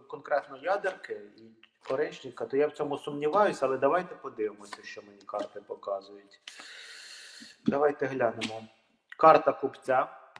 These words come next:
карта дороги, збройне фінансове підсилення, карта очікування, карта відчаю. Ну, карта відчаю така не дуже хороша карта. Тут дві карти позитивні.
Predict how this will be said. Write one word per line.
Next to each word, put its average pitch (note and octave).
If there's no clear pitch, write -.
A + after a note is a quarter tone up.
карта C3+
дороги, C#3
збройне C3
фінансове C3
підсилення, C3
карта F3+
очікування, C3
карта F#3
відчаю. A#2+
Ну, G#3
карта A3+
відчаю F#3
така C3
не B2+
дуже G#2+
хороша G#2+
карта. G#2
Тут F#3
дві C#3
карти C#3
позитивні. G#2+